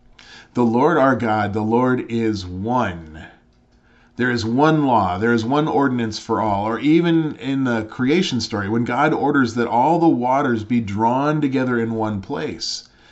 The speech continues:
that is one. How many waters make up one ocean?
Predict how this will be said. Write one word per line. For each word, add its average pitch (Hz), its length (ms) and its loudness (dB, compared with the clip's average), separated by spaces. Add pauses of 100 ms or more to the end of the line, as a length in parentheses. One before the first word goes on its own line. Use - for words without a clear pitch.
(100)
that 117 160 -6
is 117 160 -2
one. 113 680 -2 (200)
How - 140 -2
many 208 140 0
waters 107 440 -2
make 104 220 -6
up 92 120 -8
one 92 240 -6
ocean? 135 540 -8